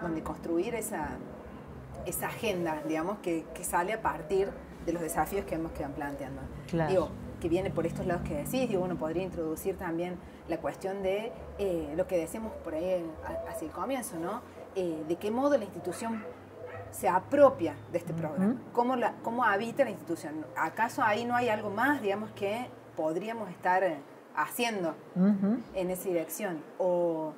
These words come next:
Speaker 1: o tal vez, eh, pensar, digamos, qué modalidades específicas adquieren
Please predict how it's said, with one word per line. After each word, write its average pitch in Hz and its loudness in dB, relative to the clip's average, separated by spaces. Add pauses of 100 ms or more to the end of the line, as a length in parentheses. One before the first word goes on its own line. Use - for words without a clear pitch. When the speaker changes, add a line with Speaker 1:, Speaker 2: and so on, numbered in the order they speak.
(420)
Speaker 1:
o 185 2
tal 185 2
vez, 294 2
eh, 170 2 (1500)
pensar, 202 0
digamos, 254 -2 (220)
qué 269 4
modalidades 254 4
específicas 202 0 (120)
adquieren 190 2